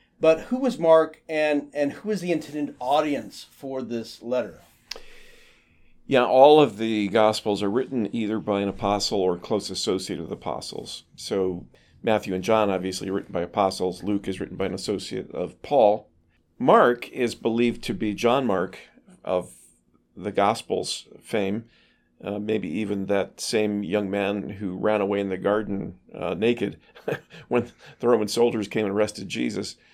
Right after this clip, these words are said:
Speaker 2: Um, his mother was believed to be, uh, well-to-do and had a home in Jerusalem where the disciples often gathered. Uh, in fact, that may be the upper room or,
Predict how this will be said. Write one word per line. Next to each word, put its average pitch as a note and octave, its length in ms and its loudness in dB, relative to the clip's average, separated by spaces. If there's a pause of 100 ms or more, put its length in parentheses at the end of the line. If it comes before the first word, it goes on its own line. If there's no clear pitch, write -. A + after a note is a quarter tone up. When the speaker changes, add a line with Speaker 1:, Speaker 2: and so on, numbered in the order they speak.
(460)
Speaker 2:
Um, - 460 -8 (260)
his A#2+ 180 0
mother B2+ 500 4
was G#2+ 300 -2
believed G#2+ 440 -6
to G2+ 100 -8
be, G2+ 680 -6
uh, A2 220 -10
well-to-do G#2+ 1040 -2
and G2 360 -8 (140)
had A2 180 -2
a G2+ 60 -4
home A2+ 180 0
in G2+ 100 -2
Jerusalem G2+ 640 -4 (400)
where A2 200 0
the F2+ 120 -8
disciples G2+ 560 0
often G2+ 320 -4
gathered. G2 500 -2 (580)
Uh, F2+ 240 -6
in E2 60 -8
fact, G2 280 0
that - 180 -2
may G#2 100 -2
be G2+ 180 -4
the F#2 140 -2
upper F#2+ 200 -4
room G2 380 -4
or, F#2 380 -4